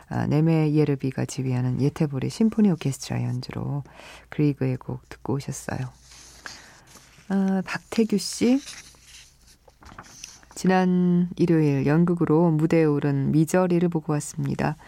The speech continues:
작가 폴 셸던과 그의 작품 속 주인공 미저리의 광적으로 집착하는 여인 애니의 모습이 소름 끼치도록 그려진 작품이죠. 애니가 폴에게 말하는 "잊지 마세요.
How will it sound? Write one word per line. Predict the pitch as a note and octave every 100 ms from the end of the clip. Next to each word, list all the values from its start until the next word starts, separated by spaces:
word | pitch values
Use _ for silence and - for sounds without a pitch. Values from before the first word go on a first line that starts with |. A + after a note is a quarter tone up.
| - - - -
작가 | - E3 E3 D#3+ D#3+
폴 | - - B3 B3
셸던과 | A#3+ G3 F3 D#3+ D3+ C#3 C3 C#3 G3 A3+
그의 | - D3
작품 | - - - D#3
속 | D3 D3
주인공 | - - C#3 C#3 C3+
미저리의 | C#3 D3 E3 D3+ C#3+ C#3+
광적으로 | - - D#3 D3+ - E3+ E3 D#3+ D#3
집착하는 | - - D#3+ - C#3+ C#3
여인 | C3+ C3+ -
애니의 | C#3+ D3 D#3+ F3 F3+
모습이 | D#3 D3 - D3 - - - -
소름 | - G3 F#3+ G#3 G#3
끼치도록 | F#3+ F#3+ - E3+ C#3+ C#3
그려진 | - C#3 C3 C#3
작품이죠. | C3+ - - C3+ - - - - - - - -
애니가 | D#3+ F#3 G3
폴에게 | - - B3+ A#3 G3+
말하는 | E3 D3+ D3 C#3 D#3+ D3+ - - - _
"잊지 | - F3 D#3+
마세요. | C#3+ C#3+ C#3+ C#3+ C#3+